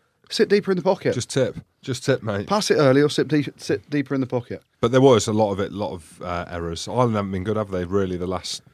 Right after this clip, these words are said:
Speaker 2: you know, I think they were shocked in the first game. I think that that's what's
Speaker 1: Yeah.
Speaker 2: happened. Um, they've
Speaker 1: Momen-,
Speaker 2: obviously
Speaker 1: it's momentum, isn't it?
Speaker 2: Yeah, momentum. They've picked up a few injuries along the way. The expectation, I don't know.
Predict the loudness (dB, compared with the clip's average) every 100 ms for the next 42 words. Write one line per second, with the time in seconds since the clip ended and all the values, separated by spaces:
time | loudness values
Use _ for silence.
0 | _ -2 0 -2 -2 -2 -2 -4 -2 -6
1 | -2 -4 -4 -4 -6 -6 -10 -12 -8 -8
2 | -8 -12 -12 -10 -8 -8 -8 -14 _ _
3 | _ _ -6 -2 -2 -4 -6 -10 -20 -10
4 | -6 -2 0 0 -2 -4 -2 -2 -2 -6
5 | -6 -6 -2 0 2 0 0 0 0 -2
6 | -4 -10 -4 0 0 0 -2 -2 -2 -2
7 | 0 2 2 2 -2 -8 -8 -6 -6 -6
8 | -8 -6 -4 -4 -2 -2 -4 -6 _ -10
9 | -6 -2 -2